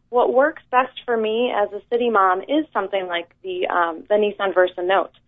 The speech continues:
It's a compact, you know, it's a compact size, but the back seat is not compact at all. It, it really just depends. I was in the Fiat five hundred L the other day, so the stretched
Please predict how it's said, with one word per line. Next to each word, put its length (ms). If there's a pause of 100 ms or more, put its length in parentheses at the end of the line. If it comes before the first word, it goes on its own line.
(340)
It's 220 (120)
a 80
compact, 800 (420)
you 80
know, 120
it's 100
a 60
compact 580 (100)
size, 460
but 140
the 240
back 220 (140)
seat 180
is 140
not 300
compact 440
at 80
all. 360 (480)
It, 160
it 200
really 280
just 180
depends. 360
I 80
was 160
in 100
the 80 (100)
Fiat 320
five 180
hundred 360
L 260
the 140
other 200
day, 320
so 60
the 180
stretched 340